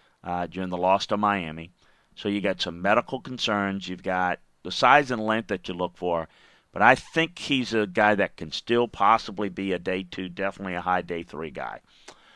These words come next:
Notre Dame safety Aloha Gilman has got some coverage deficiencies, but boy, he's a physical player. He's five ten, two ten. He packs a punch. This guy's got the athleticism to be a good special teams player,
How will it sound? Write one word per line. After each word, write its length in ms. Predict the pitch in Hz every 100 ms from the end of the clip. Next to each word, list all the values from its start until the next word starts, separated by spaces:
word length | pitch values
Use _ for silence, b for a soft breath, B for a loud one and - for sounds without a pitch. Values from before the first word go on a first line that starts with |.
| B B
Notre 340 | 104 120 123 127
Dame 300 | 123 127 123
safety 400 | 127 120 104 107
Aloha 360 | 104 110 104
Gilman 460 | 98 101 113 123 117 _ - _ -
has 180 | 95 -
got 260 | 101 -
some 120 | - 80
coverage 440 | - 107 110 87
deficiencies, 640 | 95 110 110 110 104 107 95
but 260 | - -
boy, 280 | 98 101 90 b b b b
he's 220 | - 107
a 60 | 87
physical 540 | - 120 117 104 113
player. 300 | 92 104 92
He's 100 | 80
five 360 | - 107 110 -
ten, 260 | 117 110
two 220 | - 110 101
ten. 320 | - 104 95
He 80 | -
packs 380 | - 104 -
a 60 | 101
punch. 480 | - 107 101 95 b b b b b _
This 180 | 113 135
guy's 320 | - 127 113
got 200 | 117 101
the 120 | 87 85
athleticism 800 | 80 104 110 110 117 107 101
to 100 | 98
be 140 | 87 87
a 60 |
good 260 | 76 110 104
special 400 | - 110 - 101
teams 320 | 90 101 92
player, 440 | - 101 101 95